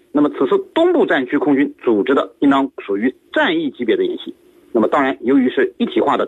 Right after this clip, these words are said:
对抗演习，所以就空军单一军种组织的演习来讲，它的规模还是空前的。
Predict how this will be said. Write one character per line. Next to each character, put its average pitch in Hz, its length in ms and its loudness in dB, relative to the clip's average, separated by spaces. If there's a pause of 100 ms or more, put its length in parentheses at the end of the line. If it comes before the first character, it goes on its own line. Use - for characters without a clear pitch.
对 190 100 2
抗 - 200 0
演 78 100 -4
习， - 180 -10 (320)
所 156 120 0
以 104 200 0 (240)
就 156 220 2 (240)
空 294 320 4
军 269 260 2
单 311 240 2
一 330 100 2
军 277 180 2
种 147 160 2
组 - 100 -8
织 120 100 -2
的 120 60 2
演 113 160 0
习 120 80 -2
来 123 140 2
讲， - 100 -6 (120)
它 - 100 -6
的 - 60 -2 (100)
规 208 180 2
模 135 200 4
还 - 120 -14
是 - 100 -8
空 156 220 2
前 - 140 -2
的。 - 100 -4